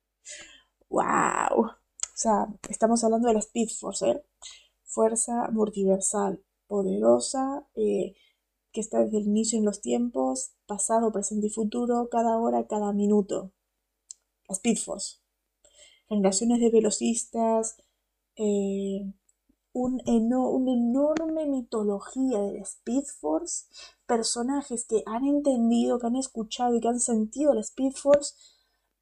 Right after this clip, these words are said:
y la Speed Force reducida a esto. ¿Qué pasó acá? Siendo que antes la serie manejaba muy bien la Speed Force, o sea, existe The Runaway Dinosaur.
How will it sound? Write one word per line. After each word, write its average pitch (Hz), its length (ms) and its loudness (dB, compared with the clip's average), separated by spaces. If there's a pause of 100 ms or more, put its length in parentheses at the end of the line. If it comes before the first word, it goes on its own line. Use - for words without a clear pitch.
y 240 160 2
la 226 100 4
Speed 330 380 6 (100)
Force 381 380 4
reducida 226 960 4 (340)
a 202 240 -8
esto. 240 600 0 (1400)
¿Qué 277 120 2
pasó 285 260 0
acá? - 300 -4 (580)
Siendo 294 460 6
que 247 100 -4
antes 233 240 2
la 202 120 -2
serie 285 340 2
manejaba 240 560 0
muy 262 260 2
bien 269 220 0
la 254 40 -4
Speed 240 260 -8
Force, - 340 -10
o - 20 -14
sea, - 320 -4 (260)
existe 311 540 2
The 240 140 4
Runaway 247 400 4
Dinosaur. 214 640 -2